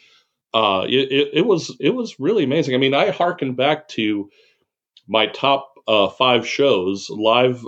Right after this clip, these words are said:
uh, musical performances of all time that I thought were phenomenal. And Plasmatics are always there in the top, at least in the top three, if not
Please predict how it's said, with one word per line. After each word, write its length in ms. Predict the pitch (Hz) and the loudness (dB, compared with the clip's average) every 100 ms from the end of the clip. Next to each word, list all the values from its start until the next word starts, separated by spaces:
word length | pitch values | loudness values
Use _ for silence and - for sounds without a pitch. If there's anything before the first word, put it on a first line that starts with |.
| - | -2
uh, 280 | 107 95 92 | 2 4 2
musical 400 | 113 123 120 98 | 2 0 0 -4
performances 680 | 85 - 120 123 - 92 95 | -4 -2 0 0 -2 -6 -2
of 120 | 98 | 0
all 200 | 107 101 | 0 0
time 400 | - 120 101 95 | 0 0 0 -2
that 80 | 98 | 0
I 120 | 98 | 0
thought 340 | 92 104 98 98 | 2 2 2 2
were 240 | 95 92 _ _ _ _ | 0 0 _ _ _ _
phenomenal. 500 | - 110 131 113 101 | -2 0 0 0 0
And 100 | 104 | -2
Plasmatics 600 | - 120 113 117 123 - | 0 0 2 0 0 0
are 140 | 98 104 | 2 2
always 360 | 123 101 87 | 2 0 -2
there 260 | 110 120 90 | 0 2 0
in 120 | 90 | -2
the 80 | 92 | -2
top, 340 | 104 101 - _ 120 | 2 2 0 _ -6
at 80 | |
least 340 | 120 131 143 - | 0 0 0 -2
in 80 | 101 | -6
the 80 | 87 | -2
top 320 | 101 95 - _ | 0 0 -4 _
three, 400 | - 113 117 101 | -4 0 2 2
if 140 | 110 110 | 2 0
not 260 | 113 110 | -2 -2